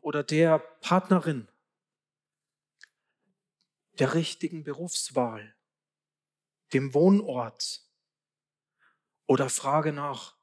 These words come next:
meiner Berufung. Und da ist es eben nicht so, dass zack, die Antwort kommt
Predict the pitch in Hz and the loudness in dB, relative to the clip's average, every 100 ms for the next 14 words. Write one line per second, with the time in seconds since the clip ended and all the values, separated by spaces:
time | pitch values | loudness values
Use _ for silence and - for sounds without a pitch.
0 | _ - 135 160 175 170 - - 185 - | _ -6 0 2 2 0 -4 -4 -4 -6
1 | - - _ _ _ _ _ _ _ _ | -14 -20 _ _ _ _ _ _ _ _
2 | _ _ _ _ _ - - - - - | _ _ _ _ _ -20 -20 -18 -20 -20
3 | - 156 160 180 190 196 180 180 190 - | -12 2 4 4 2 0 -2 -2 -4 -2
4 | 190 165 151 - - - - 214 - - | 0 2 2 0 -2 -4 2 2 0 -18
5 | - _ _ _ _ _ _ _ _ _ | -20 _ _ _ _ _ _ _ _ _
6 | _ _ _ - - 185 - 151 131 - | _ _ _ 2 4 2 2 2 0 -2
7 | - 139 117 - - | -8 -8 -8 -12 -12